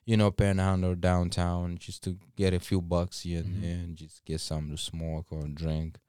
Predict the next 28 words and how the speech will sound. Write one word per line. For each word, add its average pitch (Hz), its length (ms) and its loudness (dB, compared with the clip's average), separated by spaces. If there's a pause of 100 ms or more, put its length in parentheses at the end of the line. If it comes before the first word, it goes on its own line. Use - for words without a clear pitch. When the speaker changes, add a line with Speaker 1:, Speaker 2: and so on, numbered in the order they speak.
(480)
Speaker 1:
Um, 87 400 2 (580)
but 92 280 2
then 90 160 4
that's 123 320 6
when 95 200 2
I 87 140 2
got 87 300 2
into, 85 440 -2
one 87 300 0
time 82 260 -4
I'm, 82 240 -2
uh, 82 140 -2
or 80 220 -2
I, 78 300 -2
I - 20 -2
was 82 200 -2
at, 85 200 0
uh, 78 240 -2
Franklin 101 560 -2
in 80 180 -6
Chicago, 82 640 0
and 80 260 -4
I'm, 76 320 -8
I'm 85 80 -8
trying 82 320 -2
to 80 160 -4
get, 78 400 -4 (180)
uh, 76 380 -8